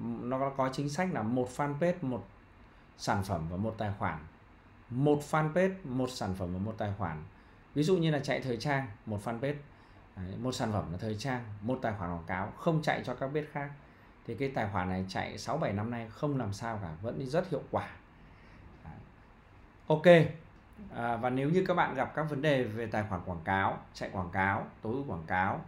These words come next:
à, bán hàng, tăng trưởng doanh số, à,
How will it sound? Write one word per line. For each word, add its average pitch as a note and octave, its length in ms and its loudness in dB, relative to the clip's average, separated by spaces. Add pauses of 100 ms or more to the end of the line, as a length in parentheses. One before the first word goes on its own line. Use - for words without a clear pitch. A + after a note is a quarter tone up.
(460)
à, G2 200 -4
bán G2 220 2
hàng, C3 420 4
tăng C3 160 -4
trưởng G#2+ 100 -4
doanh A2+ 180 -4
số, A#2+ 440 -2 (340)
à, G2+ 260 -4